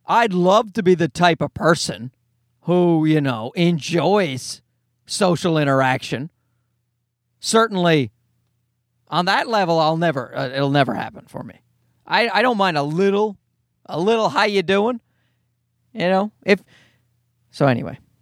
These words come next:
back to the matter at hand. The white-haired man. He shakes my hand. And then Nick says, "Wait, are you telling me you guys have never met?" Which, of course,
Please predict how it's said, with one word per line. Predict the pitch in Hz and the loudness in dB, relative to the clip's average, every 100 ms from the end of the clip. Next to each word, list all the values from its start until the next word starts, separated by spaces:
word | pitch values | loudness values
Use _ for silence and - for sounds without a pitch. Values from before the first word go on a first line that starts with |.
| _ _ - | _ _ -6
back | 190 127 | -2 0
to | 139 | -2
the | 123 | -2
matter | 123 120 123 | 0 0 -2
at | |
hand. | 123 120 120 - _ _ _ _ _ - | -4 -6 -6 -12 _ _ _ _ _ -8
The | 131 | -4
white-haired | 175 208 156 151 123 | 2 2 2 0 0
man. | 110 - - - _ _ _ _ _ _ _ _ _ _ _ _ _ _ _ _ - | -4 -6 -12 -20 _ _ _ _ _ _ _ _ _ _ _ _ _ _ _ _ -6
He | 131 | -6
shakes | - - 247 - - | -4 0 0 0 -4
my | 190 | -2
hand. | 127 - - - _ _ _ _ _ _ _ _ _ - | -2 -6 -16 -20 _ _ _ _ _ _ _ _ _ -6
And | 143 160 | -4 0
then | 165 170 | 0 2
Nick | 302 - - - _ _ - | 0 0 -10 -20 _ _ -14
says, | - 196 135 127 120 - - _ _ _ _ - | 0 4 4 2 -8 -16 -20 _ _ _ _ -2
"Wait, | 240 170 - | -2 -2 -6
are | 156 | -4
you | 226 - | -4 -4
telling | 427 466 | -4 -4
me | 320 | -4
you | 269 247 | -2 0
guys | 269 254 247 | 0 0 0
have | 180 135 | -4 -4
never | 139 151 208 302 415 - _ _ _ _ _ _ _ | -4 0 0 -2 -10 -12 _ _ _ _ _ _ _
met?" | - 143 240 494 _ _ _ _ _ _ _ _ | -4 2 2 0 _ _ _ _ _ _ _ _
Which, | - 269 - | 0 2 2
of | 262 | -2
course, | - 214 180 196 - - | 0 2 2 -4 -12 -18